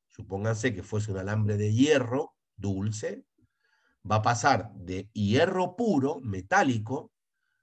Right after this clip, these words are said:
a un compuesto químico que es un óxido de hierro, que en realidad es una mezcla entre el,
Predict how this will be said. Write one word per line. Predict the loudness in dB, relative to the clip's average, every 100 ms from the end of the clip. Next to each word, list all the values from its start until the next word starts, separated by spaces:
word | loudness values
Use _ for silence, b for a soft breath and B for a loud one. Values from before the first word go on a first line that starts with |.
| -2
a | 4 4 2 -6 _ _ _ _ _ _ _
un | 0 2
compuesto | 2 0 0 0 0
químico | 0 0 2 2 0
que | 0
es |
un | 0 2
óxido | 2 2 0 2 4
de | 2
hierro, | 0 -6 -10 _ _ _
que | -14
en | -12
realidad | -8 -4 -2 0
es | 0
una | -2
mezcla | -2 -4 -4 -4
entre | -4 -6 -10
el, | -12